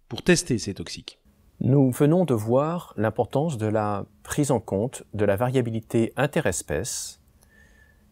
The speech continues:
Speaker 2: et la variabilité est un des facteurs pris en compte dans le calcul de la valeur toxicologique de référence, la V T R, à partir des noael ou l'O A E L que nous a présenté Nathalie Bonvalot. Le second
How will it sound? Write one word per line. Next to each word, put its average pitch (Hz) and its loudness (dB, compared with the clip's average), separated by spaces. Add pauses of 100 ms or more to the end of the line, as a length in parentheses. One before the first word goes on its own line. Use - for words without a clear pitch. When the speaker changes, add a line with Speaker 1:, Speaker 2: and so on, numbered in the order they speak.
(200)
Speaker 2:
et 101 4
la 90 6
variabilité 90 -2 (340)
est 104 -2
un 107 4
des 170 6
facteurs 120 0
pris 110 -4
en 95 -4
compte - -6 (160)
dans 123 2
le 92 -4
calcul 107 -2
de 92 0
la 92 -2
valeur 131 2
toxicologique 95 -2
de 85 -4
référence, 87 -4
la 92 0
V 90 -2
T 82 -2
R, - -12
à 98 -8
partir - -4
des 87 -4
noael 87 -2
ou 92 -6
l'O 107 0
A 90 -4
E 78 -4
L 107 -2 (500)
que - -6
nous 82 -4
a 82 -4
présenté 80 -4
Nathalie 98 -2
Bonvalot. 76 -6 (840)
Le 147 4
second 196 4